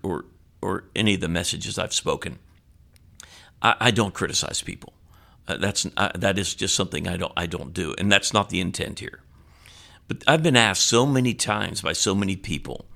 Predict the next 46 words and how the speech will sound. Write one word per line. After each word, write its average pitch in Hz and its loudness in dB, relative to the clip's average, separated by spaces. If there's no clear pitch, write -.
this - 0
question. - -2
And 202 4
if 139 2
you're 202 4
listening 92 2
to 90 -6
this - -2
podcast, - -2
you're 127 0
in 110 4
a 104 0
narrow 101 2
enough 87 -4
world 85 -6
that 101 -4
you're 113 4
gonna 98 2
know 90 2
what 92 -4
this - -2
is. - -8
Again 143 4
and 160 2
again 110 4
and 85 -4
again, 90 -2
s-, - -2
people 95 -4
have 87 -6
asked - -4
me, - -20
"Hey, 180 8
have 123 8
you 107 2
listened 147 2
to 139 0
the 120 -2
podcast, 120 2
The 98 -4
Rise 101 2
and 95 -2
Fall 92 2
of 117 -4
Mars 87 0
Hill?" - -6